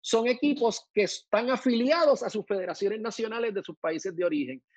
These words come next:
Así que, en cierta manera, aunque la Euroliga como entidad jurídica no está dentro del ecosistema fiba, los equipos que participan en la Euroliga sí son parte del ecosistema fiba. Esa es la diferencia con la N B A, donde nada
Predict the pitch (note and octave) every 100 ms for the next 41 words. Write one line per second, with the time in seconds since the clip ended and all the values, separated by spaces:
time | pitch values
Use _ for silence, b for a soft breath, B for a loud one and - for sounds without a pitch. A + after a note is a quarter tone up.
0 | b - G#3 B3 G#3+ - A#3+ C4 C#4+ C#4+
1 | D4+ D#4+ A#3+ G3+ - E3+ E3+ E3+ F3+ A#3+
2 | G3+ D#3+ D3+ C#3+ D3+ D#3 F3+ G#3+ G#3 E3
3 | C#3 C3+ D#3 F#3+ A3 - A#3 A3 G#3 G3
4 | G3 F3+ G3 - G3+ A3+ - C4+ A3 F#3
5 | B B B B _ - A3 A3 G#3 G#3
6 | A#3 B3 C4+ C#4 C4+ C4 C4 A#3+ C4 C4
7 | C4 C4+ C4+ C4+ C#4+ D4 A#3 B3+ A#3+ B3
8 | G#3 G#3+ G#3+ G3 F#3 F3+ - E3+ E3+ E3
9 | - C#3+ C#3 D#3 A#3 A#3+ A3+ A#3+ B3 C4
10 | G#3+ G3 F3 D#3+ E3 G#3 A3 A#3+ G#3 -
11 | b b D#3+ G3+ G3 F#3 F3 E3+ A#3+ B3+
12 | F3+ C3+